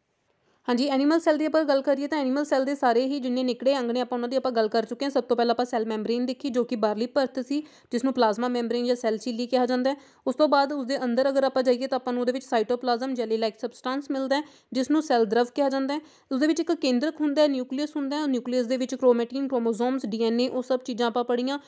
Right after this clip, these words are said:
ਤੇ ਉਸ ਤੋਂ ਬਾਅਦ ਉਸਦੇ ਸਾਰੇ ਨਿਕੜੇ ਅੰਗ, ਐਂਡੋਪਲਾਜ਼ਮਿਕ ਰੈਟੀਕੂਲਮ ਬਾਰੇ ਪੜ੍ਹਿਆ, ਗੋਲਜੀ ਬੋਡੀਜ਼ ਬਾਰੇ ਪੜ੍ਹਿਆ, ਰਾਈਬੋਸੋਮਸ, ਲਾਈਸੋਸੋਮਸ ਬਾਰੇ ਪੜ੍ਹਿਆ, ਮਾਈਟੋਕੌਂਡਰੀਆ ਬਾਰੇ ਪੜ੍ਹਿਆ। ਸਾਰੇ ਉਹ ਨਿਕੜੇ ਅੰਗ ਨੇ ਜਿਹੜੇ ਆਪਾਂ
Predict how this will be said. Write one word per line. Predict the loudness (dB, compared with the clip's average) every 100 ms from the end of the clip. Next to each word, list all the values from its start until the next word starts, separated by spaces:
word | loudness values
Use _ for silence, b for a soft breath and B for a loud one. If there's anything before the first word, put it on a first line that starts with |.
| B B
ਤੇ | -4
ਉਸ |
ਤੋਂ | 2
ਬਾਅਦ | 2
ਉਸਦੇ | 2 0
ਸਾਰੇ | 2 2
ਨਿਕੜੇ | 0 -4 -2 -2
ਅੰਗ, | -2 -4 -8
ਐਂਡੋਪਲਾਜ਼ਮਿਕ | -4 -2 2 2 2 -2
ਰੈਟੀਕੂਲਮ | -4 -4 -4 -2 0
ਬਾਰੇ | 0
ਪੜ੍ਹਿਆ, | 0 0 0
ਗੋਲਜੀ | 0 0 0
ਬੋਡੀਜ਼ | 0 0 0
ਬਾਰੇ | 0 0 0
ਪੜ੍ਹਿਆ, | 2 0 0 b b b
ਰਾਈਬੋਸੋਮਸ, | 0 0 -2 -4 -4 -6
ਲਾਈਸੋਸੋਮਸ | -4 -4 -2 -2 -2 -2
ਬਾਰੇ | 0 0
ਪੜ੍ਹਿਆ, | 2 0 0
ਮਾਈਟੋਕੌਂਡਰੀਆ | -2 -2 -2 -2 0 0
ਬਾਰੇ | 2 2
ਪੜ੍ਹਿਆ। | 0 0 2
ਸਾਰੇ | 2 2
ਉਹ | 2 0
ਨਿਕੜੇ | 0 0 0
ਅੰਗ | 0
ਨੇ | 0 -2
ਜਿਹੜੇ | -2 -2
ਆਪਾਂ | -2